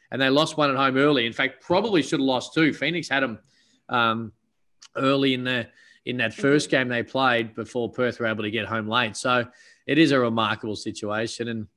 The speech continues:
Speaker 1: yeah, I'd say that streak of, of making the playoffs for the last four million years is gonna continue, because they look like a
Speaker 2: <laughs>
Speaker 1: serious championship contender.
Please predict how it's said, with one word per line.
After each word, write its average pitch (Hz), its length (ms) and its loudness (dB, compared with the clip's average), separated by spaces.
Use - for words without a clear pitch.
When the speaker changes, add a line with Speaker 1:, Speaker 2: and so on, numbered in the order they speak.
Speaker 1:
yeah, 143 240 2
I'd 131 140 0
say 156 140 2
that 151 160 2
streak 156 340 4
of, 147 220 2
of 131 160 0
making 147 320 2
the 143 100 2
playoffs 151 380 2
for - 80 -4
the 135 60 2
last 143 260 2
four 156 160 0
million 143 320 0
years 147 200 4
is 123 120 -4
gonna 131 180 -2
continue, 127 480 -4
because 120 220 -2
they 135 160 4
look 135 180 0
like 123 180 -2
a 117 160 -2
Speaker 2:
<laughs> - 0 -
Speaker 1:
serious 139 960 2
championship 110 640 -8
contender. 95 400 -12